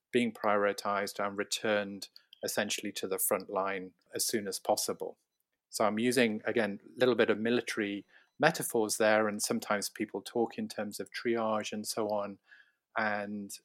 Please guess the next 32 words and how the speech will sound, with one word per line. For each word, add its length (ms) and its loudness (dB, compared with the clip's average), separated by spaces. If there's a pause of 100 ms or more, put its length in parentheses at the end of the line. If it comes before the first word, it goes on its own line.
(140)
uh, 220 2
in 260 0
military 840 0 (320)
ethics, 500 2
there's 200 -2
this 200 0
idea 640 2
that 220 0 (360)
you 140 2
prioritize 680 2
those 240 4
that 120 -10
you 140 -10
can 120 -8
return 380 0
to 120 -4
the 120 -2
front 340 0
line 440 2 (220)
above 340 2 (140)
others. 600 2 (480)
And 380 0
there 180 0
might 140 2
be 100 2
a 60 2
similar 520 0
kind 320 -2
of 60 -10 (100)
analogy 600 0
here 460 -4
for 300 0